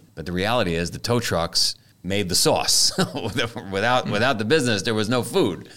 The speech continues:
Speaker 1: So if you wanna be successful at something, whatever that is, you wanna be the best husband ever, you wanna be the best parent, the best athlete, the best business owner, like,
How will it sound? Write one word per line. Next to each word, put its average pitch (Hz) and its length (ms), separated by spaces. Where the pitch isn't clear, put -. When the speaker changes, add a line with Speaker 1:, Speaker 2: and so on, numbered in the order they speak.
Speaker 1:
So 110 560
if 175 260
you 165 160
wanna 127 320
be 107 520
successful - 1040
at 82 160
something, 87 400
whatever 156 320
that 123 220
is, - 480
you - 60
wanna 147 140
be 143 80
the 127 100
best 139 400
husband 131 360
ever, 123 400
you 101 80
wanna 120 140
be 127 80
the 117 80
best 127 460
parent, 131 480
the 95 80
best 120 500
athlete, 113 520
the 101 80
best 135 320
business 139 400
owner, 90 260
like, 110 220